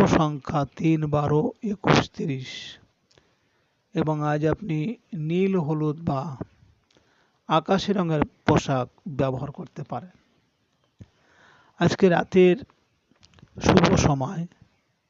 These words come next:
তিনটে আঠারো মিনিট থেকে তিনটে চুয়ান্ন মিনিট পর্যন্ত, এবং আজকে রাতের অশুভ সময় পাঁচটা পঞ্চান্ন মিনিট থেকে ছটা চব্বিশ মিনিট। তুলা রাশির জাতক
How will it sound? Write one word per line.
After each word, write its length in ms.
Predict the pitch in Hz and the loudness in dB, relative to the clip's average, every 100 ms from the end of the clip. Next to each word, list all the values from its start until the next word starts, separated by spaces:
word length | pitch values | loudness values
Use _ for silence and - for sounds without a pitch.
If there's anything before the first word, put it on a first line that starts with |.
| _ | _
তিনটে 280 | 165 160 156 | -2 0 2
আঠারো 320 | 151 151 165 175 | 2 2 2 2
মিনিট 240 | 185 180 - | 2 0 -2
থেকে 260 | 180 180 185 | -4 0 0
তিনটে 440 | 185 156 139 202 - 165 277 _ - | 0 -4 -4 -4 -4 -4 -8 _ 0
চুয়ান্ন 340 | - 170 160 156 | 4 6 4 0
মিনিট 260 | 151 139 - | 0 -4 0
পর্যন্ত, 420 | 139 127 123 185 - - _ _ - _ _ _ _ _ _ _ - | 0 2 -4 2 0 0 _ _ -20 _ _ _ _ _ _ _ 2
এবং 180 | 175 175 175 | 6 6 6
আজকে 300 | 175 - 190 | 4 6 8
রাতের 340 | 175 165 180 165 | 8 8 8 8
অশুভ 360 | 160 - - 190 - | 8 6 6 6 6
সময় 440 | 165 143 135 143 151 | 4 2 0 0 -2
পাঁচটা 440 | - 214 - - - | -2 0 0 0 2
পঞ্চান্ন 480 | - 160 147 165 160 160 | 4 2 2 2 4 2
মিনিট 260 | 170 185 185 | 2 2 0
থেকে 280 | - 156 190 202 _ _ _ _ _ _ - | -4 -4 -4 -6 _ _ _ _ _ _ -8
ছটা 480 | 131 - 139 - 160 135 - - | 2 4 4 -2 -4 -4 -10 -2
চব্বিশ 380 | 185 151 135 131 190 | 4 4 2 -4 -4
মিনিট। 300 | 202 185 _ - - _ _ - _ - _ _ _ _ _ _ _ _ _ - | -8 -10 _ -20 -20 _ _ -20 _ -20 _ _ _ _ _ _ _ _ _ 0
তুলা 200 | 190 196 | 4 6
রাশির 480 | 202 202 214 220 220 - 151 | 4 2 -2 -4 -6 -10 -6
জাতক 400 | 147 - 180 | -6 -2 -2